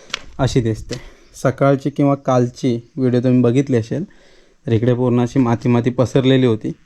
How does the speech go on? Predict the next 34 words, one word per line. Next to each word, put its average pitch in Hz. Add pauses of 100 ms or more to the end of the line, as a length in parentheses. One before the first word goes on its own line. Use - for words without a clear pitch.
(180)
त्यावर 123
आज 131 (440)
पाणी 127
वगैरे 131
मारून 135 (540)
चोपण्याने 135
चोप 139
दिलाय. 131 (680)
याला 117
चोपणं 123
बोलतात, 107 (120)
मग 113
अशी 117
दाखवलं 113
तुम्हाला 113
ते. - (1040)
या 143
चोपण्याने 131
चोप 131
दिला 120
जातो. 110 (720)
हे 123
बघा, 101 (540)
हा 113
पहिला 135 (260)
चोप 139
दिलाय, 143
त्याच्यावर 139 (300)
शेणकोळा 143
मारलाय, 120 (540)
शेणाने 123
सारवलेला 120
आहे. 110
ते 180